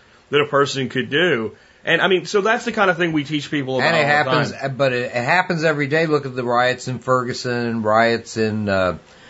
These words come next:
Speaker 2: Baltimore.
Speaker 1: Yeah.
Speaker 2: Wa-, a-, after all this brouhaha with the, uh, the, the police and, and, uh, the residents, uh, there was lo-, widespread looting just
Speaker 1: Yep.
Speaker 2: essentially for fun.
Speaker 1: Uh,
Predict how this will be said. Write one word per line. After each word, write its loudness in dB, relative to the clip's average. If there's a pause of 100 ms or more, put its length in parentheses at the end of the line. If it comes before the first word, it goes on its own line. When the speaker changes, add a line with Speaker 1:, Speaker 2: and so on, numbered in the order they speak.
(180)
Speaker 2:
Baltimore. 0
Speaker 1:
Yeah. 2
Speaker 2:
Wa-, 0
a-, 2
after 2
all 2 (260)
this -6
brouhaha 2
with -8
the, -4
uh, -2 (480)
the, -4
the -8
police 2
and, -4 (460)
and, 0
uh, 0
the -4
residents, 2 (260)
uh, 2
there 0
was 0
lo-, 0
widespread 0
looting -2
just -2
Speaker 1:
Yep. -20
Speaker 2:
essentially 0
for 0
fun. 0 (260)
Speaker 1:
Uh, 2